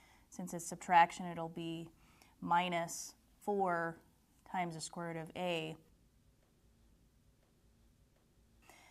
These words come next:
And then plus the second term squared. When I simplify this,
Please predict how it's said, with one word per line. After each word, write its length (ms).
And 140
then 200
plus 760
the 340
second 500
term 320
squared. 600
When 160
I 140
simplify 640
this, 480